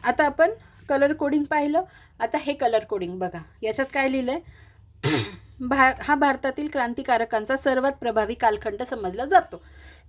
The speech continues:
<clears throat> तर मग आपण याच्यात पण जेव्हा, अ, डिव्हायडेशन करून मवाळ युगात पण आपलं मवाळ युग एकदम संपणार नाहीये, ह्या कलर कोडिंगनुसारच आपल्याला जावं लागेल. ठीक आहे,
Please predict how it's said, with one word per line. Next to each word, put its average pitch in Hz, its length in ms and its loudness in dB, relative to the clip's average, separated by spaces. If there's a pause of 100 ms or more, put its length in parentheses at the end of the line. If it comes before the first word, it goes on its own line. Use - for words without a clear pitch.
<clears throat> 226 520 -2
तर 277 100 2
मग 302 140 4
आपण 302 280 0
याच्यात 269 280 0
पण 320 260 2
जेव्हा, 311 300 2 (540)
अ, 240 180 6
डिव्हायडेशन 294 600 2
करून 302 340 0 (120)
मवाळ 254 300 2
युगात 302 280 2
पण 349 220 -2
आपलं 330 220 0
मवाळ 262 300 2
युग 285 180 -2
एकदम 254 380 0
संपणार 269 460 2
नाहीये, 277 320 2
ह्या 196 280 -6
कलर 254 320 -2
कोडिंगनुसारच 262 680 -2
आपल्याला 208 340 -2
जावं 185 260 -2
लागेल. 175 340 -4
ठीक 339 200 0
आहे, 240 100 -8